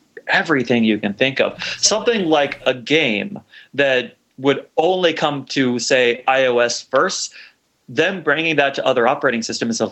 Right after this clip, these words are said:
is a lot less important. And having that check is good, but with that check comes the headache of supporting all of the different screen sizes for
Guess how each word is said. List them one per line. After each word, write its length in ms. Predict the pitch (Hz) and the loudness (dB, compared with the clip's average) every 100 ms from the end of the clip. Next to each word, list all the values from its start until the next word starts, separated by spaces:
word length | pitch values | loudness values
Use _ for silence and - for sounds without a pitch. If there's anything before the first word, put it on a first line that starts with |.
| - | -2
is 100 | 131 | 2
a 60 | 135 | 2
lot 240 | 175 - | 2 2
less 180 | 147 - | 0 0
important. 400 | - 135 113 113 | -2 -2 0 -4
And 80 | 117 | 0
having 280 | 190 233 160 | 0 2 0
that 260 | 120 - - | -2 -6 -12
check 540 | - - 220 196 - - - - - | -4 0 0 -2 -10 -20 -20 -20 0
is 380 | 135 127 113 | 2 2 0
good, 680 | - 131 156 202 143 110 110 - - | -8 -4 0 2 2 0 -2 -10 -4
but 260 | 156 143 - | -2 -2 -2
with 240 | 123 202 151 | -2 -2 0
that 320 | 147 135 - | 0 0 -2
check 360 | - 180 - - | 0 0 -2 -14
comes 300 | - 160 135 | -4 -2 -2
the 140 | - 123 | -4 -6
headache 580 | - - 214 147 123 135 | -6 -2 2 2 0 -2
of 120 | 135 | -2
supporting 500 | - 147 147 131 123 | -4 0 0 0 -2
all 280 | - 147 180 | 0 2 2
of 120 | 180 | 2
the 60 | 175 | 0
different 440 | 156 151 143 131 - - | 0 0 0 0 -12 -12
screen 520 | - - 143 127 135 | -4 0 2 2 2
sizes 680 | 139 156 160 160 196 202 - - - - | 2 2 2 2 0 -2 -10 -14 -8 0
for 520 | 156 147 135 127 | 2 4 2 0